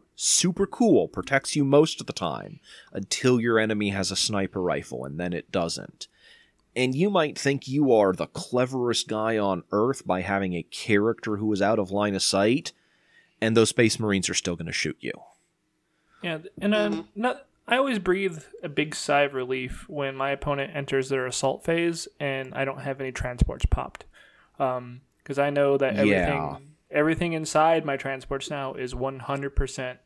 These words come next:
Speaker 2: safe. Uh, they, you can't declare a charge on units that aren't there.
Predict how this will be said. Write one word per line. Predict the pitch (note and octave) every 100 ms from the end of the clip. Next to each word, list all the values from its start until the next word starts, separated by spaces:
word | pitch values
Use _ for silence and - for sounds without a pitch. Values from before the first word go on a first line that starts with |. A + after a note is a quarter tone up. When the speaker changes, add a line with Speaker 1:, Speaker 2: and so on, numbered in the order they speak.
| _
Speaker 2:
safe. | - - A#2+ - - - - - - _ -
Uh, | B2 A#2+ A#2+ C3
they, | C3 C3 B2+ C3 D3+ _ _ _ G3+
you | D3+ G3+ E3
can't | - C#3 -
declare | - D#3+ E3+
a |
charge | E3 E3 F3 F#3+ F3+
on | E3 D#3+
units | E3 F3+ -
that | D#3+
aren't | E3 D#3
there. | C3 A#2